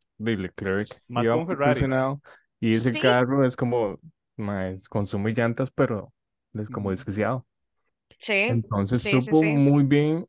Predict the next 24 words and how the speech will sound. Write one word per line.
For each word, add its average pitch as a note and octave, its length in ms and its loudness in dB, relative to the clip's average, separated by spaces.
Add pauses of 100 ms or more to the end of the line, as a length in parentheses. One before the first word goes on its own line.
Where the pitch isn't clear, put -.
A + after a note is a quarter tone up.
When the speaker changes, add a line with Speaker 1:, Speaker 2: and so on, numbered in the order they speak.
Speaker 1:
mantener A#2+ 760 -2
cómo B2 440 -6
ahorrar G#2 360 -4
las B2+ 180 -2
llantas, D3+ 280 -2
digamos, A#2+ 420 -4
y C3+ 40 -8
poder F#2 300 -10
llegar G#2 200 -4
hasta A#2 160 -2
el G#2+ 60 -6
final. G#2 360 -2 (540)
Que A#2+ 100 0
no A#2 100 4
le C#3 80 4
pasó D3 300 2
lo E3 120 2
que B2 100 -2
le G#2 60 0
pasó G2+ 200 -4
en G2 60 -4
Monza. C3 340 -2 (2000)
Speaker 2:
Sí. B2 160 -6
Speaker 3:
Ajá. A3+ 180 -8